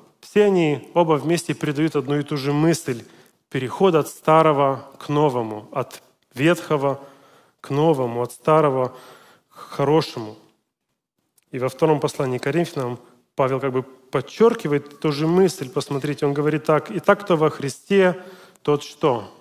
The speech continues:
Тот новая тварь, потому что древнее прошло, теперь все новое». И слово «все»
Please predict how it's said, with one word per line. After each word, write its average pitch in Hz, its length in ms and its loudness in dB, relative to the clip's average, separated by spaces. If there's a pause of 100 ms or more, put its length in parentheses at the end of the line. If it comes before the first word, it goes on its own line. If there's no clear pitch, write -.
(800)
Тот 160 240 -2
новая 185 400 4
тварь, 160 320 2
потому 160 320 0
что 156 180 -2
древнее 156 540 2
прошло, 165 800 0 (600)
теперь - 360 0
все - 880 0 (480)
новое». 135 520 0 (440)
И 127 60 -14
слово 127 360 -4
«все» 185 680 2